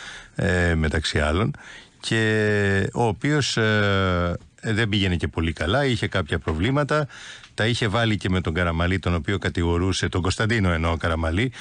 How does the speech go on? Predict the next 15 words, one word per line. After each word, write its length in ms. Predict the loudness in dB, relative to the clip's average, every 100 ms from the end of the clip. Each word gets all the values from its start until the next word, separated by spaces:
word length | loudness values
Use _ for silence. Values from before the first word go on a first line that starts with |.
| -16 -18 -4
τον 140 | 0
οποίο 340 | 0 0 -2 0
τότε 280 | 0 0
κατηγορούσε 680 | -2 -2 0 2 2 0 0
για 160 | 0 2
διάφορα 420 | 0 0 0 -2
πράγματα 500 | 0 0 0 0 -2
και 160 | -2 -2
συνομωτούσε 600 | 0 2 2 0 -2 -2
πρακτικώς 540 | -2 -4 -4 -2 0
εναντίον 480 | 0 -2 0 0 0
του. 180 | 0 -2 -4 -16 -16 -16 -10
Ο 100 | -4
Καραμαλής 520 | 0 2 2 2 0
τότε, 560 | 0 0 0 0 0 -2